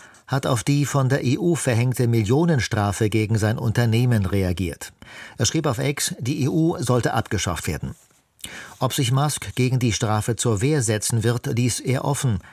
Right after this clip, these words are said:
Zuvor hatte bereits U-S-Außenminister Rubio seine Empörung über die von der E-U-Kommission verhängte Strafzahlung geäußert. Er sprach von einer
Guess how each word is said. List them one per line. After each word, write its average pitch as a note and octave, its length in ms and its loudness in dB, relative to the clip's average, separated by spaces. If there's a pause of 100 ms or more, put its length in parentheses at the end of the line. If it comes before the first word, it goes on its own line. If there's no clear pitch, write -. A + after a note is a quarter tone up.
(340)
Zuvor D#3+ 360 0
hatte C3+ 200 2
bereits A2 380 2
U-S-Außenminister A2+ 1120 0
Rubio A#2 600 2
seine A#2+ 400 0
Empörung B2 680 0 (320)
über A#2+ 220 2
die C#3+ 140 0
von C3+ 180 0
der B2+ 140 0
E-U-Kommission A#2+ 800 0
verhängte G#2+ 520 0
Strafzahlung G#2+ 720 0
geäußert. - 580 -6 (160)
Er G3+ 100 -2
sprach A#2 280 0
von B2 180 0
einer A2 300 2